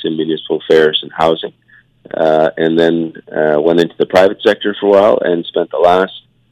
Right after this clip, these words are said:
uh, ten years, I think, as head of planning at Halton Hills, uh, which is a big, a big community, which was under a lot of growth pressure as well. So he's very experienced, uh, in the planning sector and with growth pressures,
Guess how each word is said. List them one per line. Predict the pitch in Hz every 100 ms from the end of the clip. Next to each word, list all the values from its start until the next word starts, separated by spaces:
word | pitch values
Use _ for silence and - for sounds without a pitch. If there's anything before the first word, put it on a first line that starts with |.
| _ _ _
uh, | - 85 80 78 - _ _ -
ten | 92
years, | 101 80 78 73
I |
think, | 78 90 - 73
as | 78 -
head | 98
of | 95 -
planning | - 104 101 101 104
at | 76 -
Halton | 87 90 78 73
Hills, | 92 135 175 - _ _ _ _ _ -
uh, | 69 71 71 71 - -
which | 76 -
is | 76 76
a |
big, | 69 85 76
a | - -
big | - 85 _
community, | 82 80 80 87
which | 85 76 73
was | 71
under | 73 67
a |
lot | 67 78
of | 78
growth | - 73 71
pressure | - 82 - 76
as | 67 -
well. | 110 110 110 -
So | 87 92 78
he's | 85 85 -
very | 80 85 80
experienced, | - - 80 78 76 - _ _ _ _ _ -
uh, | 67 67 67 -
in | 73 71
the |
planning | 71 90 87 85 -
sector | 85 - 85 80
and | 87
with | 78 -
growth | 82 78 -
pressures, | - 65 - 78 71